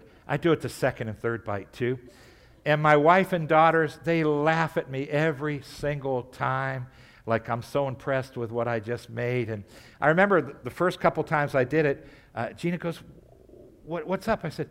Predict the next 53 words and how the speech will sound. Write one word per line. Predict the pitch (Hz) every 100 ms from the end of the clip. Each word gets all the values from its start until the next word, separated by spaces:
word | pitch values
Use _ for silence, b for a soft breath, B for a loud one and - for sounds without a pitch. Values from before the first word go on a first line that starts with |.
| B B
"This | 165 220 233
is | 185
the | 135 139
best | 120 160 190 180 -
dish | 147 180 -
of | 135
so-and-so | - - 156 170 165 170 160
I | 131
ever | 127 143 156 143 135
ate." | 135 147 190 214 - B B B B _
And | 139
she | 131 185
looks | 190 196
at | 190
me | 170
and |
she | 151
says, | 175 180 156 B B B B B
"Why | - 196
do | 233
you | 254
have | 220 226
to | 185
compare | - 170 - 175
your | 170 170
food | 165 180 170
with | 147 151
mine? | 143 147
Why | 208
do | 247
you |
have | 226 226
to |
say | - 196
you | 180 185
cook | - 190 185 -
better | 160 156 147 B B -
than | 147
I | 175
cook?" | 160 156 B B -
And | 147
then | 170
I | 180
did | 175 180
what | 160
all | 151 170
of | 170
us | 165
husbands | 175 160 180
have | 180 165
to | 175
do. | 160
You, | 170 175 139